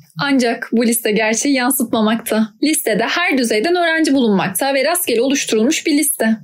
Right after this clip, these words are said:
Bir eğitim dönemi sonrasında aynı öğrencilere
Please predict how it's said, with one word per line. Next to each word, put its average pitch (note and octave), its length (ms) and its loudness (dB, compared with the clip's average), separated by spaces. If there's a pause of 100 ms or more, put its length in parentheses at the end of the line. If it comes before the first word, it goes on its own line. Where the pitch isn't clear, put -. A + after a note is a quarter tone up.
Bir E4+ 80 -2
eğitim F#4 340 0
dönemi C4+ 240 2
sonrasında G#3+ 720 0 (220)
aynı F#4 120 2
öğrencilere A3+ 500 0